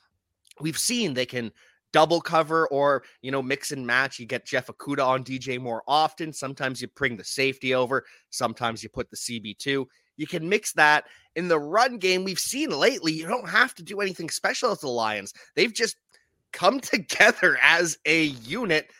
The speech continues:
to, everyone's filling a gap. Everyone's tackling together. So it's not as though the Lions need to do anything too out of their depth,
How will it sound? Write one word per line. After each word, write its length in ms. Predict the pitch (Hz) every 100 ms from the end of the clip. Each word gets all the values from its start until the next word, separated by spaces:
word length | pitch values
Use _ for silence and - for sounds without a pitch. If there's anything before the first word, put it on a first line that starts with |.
| _ _ _
to, 600 | - 170 160 156 151 143 - _ _ -
everyone's 480 | 139 170 196 202 170
filling 380 | _ 160 190 180
a 60 |
gap. 360 | 165 185 233 -
Everyone's 480 | 143 175 175 170 -
tackling 540 | - 170 - 180 175
together. 540 | 170 143 156 185 208 208 _ _ _
So 380 | - 196 180 - _ _ _ _ -
it's 220 | 185 -
not 300 | 220 269 294
as 260 | - 214 147
though 260 | 170 196 196
the 100 | 165
Lions 520 | 151 185 185 185 139
need 220 | 151 214
to 80 | 185
do 180 | 185 185
anything 440 | 185 170 175 160
too 440 | - 180 190 190 180 _ _ _ _ -
out 260 | 147 196
of 140 | 196 170
their 260 | 170 139 _
depth, 380 | 156 196 -